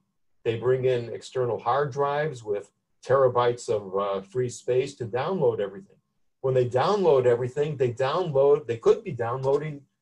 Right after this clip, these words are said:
not only proprietary information, but attorney-client and privileged information, which is why you don't want to negotiate with the lead agent on the search.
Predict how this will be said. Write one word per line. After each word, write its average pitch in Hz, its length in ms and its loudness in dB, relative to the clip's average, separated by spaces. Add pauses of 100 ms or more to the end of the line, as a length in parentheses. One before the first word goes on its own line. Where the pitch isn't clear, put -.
(160)
not 147 180 2
only 151 180 0
proprietary 120 920 -2
information, 123 540 -4
but 147 120 -4
attorney-client 180 880 -4
and 120 160 -10
privileged 202 420 0
information, 104 600 -8 (400)
which 151 200 -4
is 139 160 -6
why 147 520 0 (360)
you 123 120 -4
don't 156 320 2
want 143 280 0
to 131 320 -2 (640)
negotiate 139 720 0
with 135 140 -6
the 120 80 0
lead 127 260 -2
agent 131 400 0
on 110 180 -4
the 101 80 -8
search. 165 520 -2